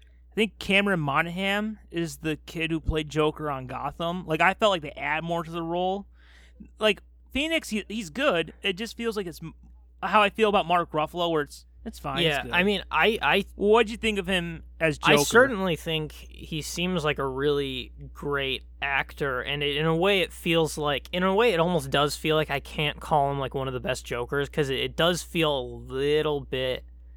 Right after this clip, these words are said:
Speaker 2: of a different take on, uh, Joker that just, it feels a little,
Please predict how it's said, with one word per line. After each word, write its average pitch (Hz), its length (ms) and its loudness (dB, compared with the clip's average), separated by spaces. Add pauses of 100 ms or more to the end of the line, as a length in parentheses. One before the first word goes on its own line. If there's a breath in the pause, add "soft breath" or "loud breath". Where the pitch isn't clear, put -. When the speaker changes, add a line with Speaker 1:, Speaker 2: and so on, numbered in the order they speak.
(440 soft breath)
Speaker 2:
of 120 200 -2
a 117 120 -4
different 143 600 -2 (140)
take 135 420 -4
on, 131 360 -8 (120)
uh, - 320 -16
Joker 139 500 -4
that 123 160 -6
just, 135 260 -8
it 139 140 -10
feels 160 240 0
a 151 40 -4
little, 143 460 -2